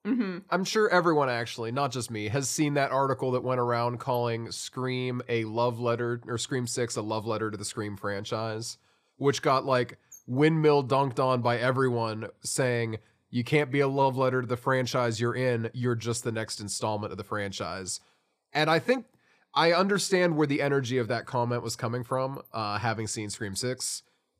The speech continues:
Speaker 2: With their, I mean, the whole thing is literally just pointing back at the other Scream movies going, "Remember when that?" But also, like, I do believe it was just a wording issue, because it's, it is a Scream movie that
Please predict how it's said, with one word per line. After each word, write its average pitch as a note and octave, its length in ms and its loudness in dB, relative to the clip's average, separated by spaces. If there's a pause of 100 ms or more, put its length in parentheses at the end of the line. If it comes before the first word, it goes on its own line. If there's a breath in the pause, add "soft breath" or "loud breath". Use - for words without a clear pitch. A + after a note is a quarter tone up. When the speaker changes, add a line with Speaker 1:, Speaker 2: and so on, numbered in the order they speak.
(100)
Speaker 2:
With B2+ 260 2
their, B2+ 300 0 (200)
I C#3 80 -2
mean, C3+ 180 2
the C3 100 2
whole C3 160 2
thing B2+ 240 0
is A2+ 160 -2
literally A#2+ 420 0
just A#2 240 -6
pointing A2+ 320 -2
back G#2+ 260 -2
at G#2 60 -4
the A2 140 -4
other G#2 160 -6
Scream G#2+ 320 -4
movies G#2 360 -6
going, G#2 300 -4
"Remember G#2+ 260 -4
when G2+ 160 -4
that?" A2+ 260 -6 (300)
But C#3 240 2
also, D3+ 420 2
like, A#2+ 460 -2 (300)
I E3+ 160 6
do F3+ 160 4
believe E3 280 6
it D#3 40 4
was D3 160 0
just C#3+ 160 0
a C#3 60 4
wording A#2 400 2
issue, A2 280 -4
because C3 360 0
it's, C#3+ 200 -4 (140)
it E3 160 0
is D3 120 2
a D3+ 100 0
Scream E3+ 360 0
movie C#3+ 540 -2 (480)
that C#3 340 0